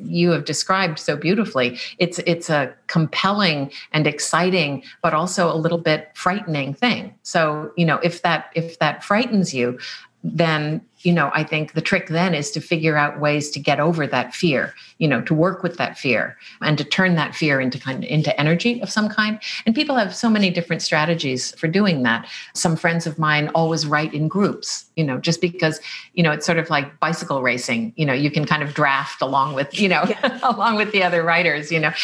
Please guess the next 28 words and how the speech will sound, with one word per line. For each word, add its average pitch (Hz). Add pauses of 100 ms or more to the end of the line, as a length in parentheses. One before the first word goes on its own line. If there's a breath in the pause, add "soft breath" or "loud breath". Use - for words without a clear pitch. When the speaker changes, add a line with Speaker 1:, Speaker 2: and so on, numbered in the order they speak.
(100)
Speaker 1:
and 240
it 233
holds 220
you 185
accountable. 160 (300 loud breath)
And 185
I 214
think 262
that's 302
one 359
of 233
the 202
hardest 196
things 240
for 151
aspiring 156
writers 180
is 160 (100)
being 208
held 208
accountable 202
and 160
feeling 180
like, 165
you 175
know, 160
that, 160
that 160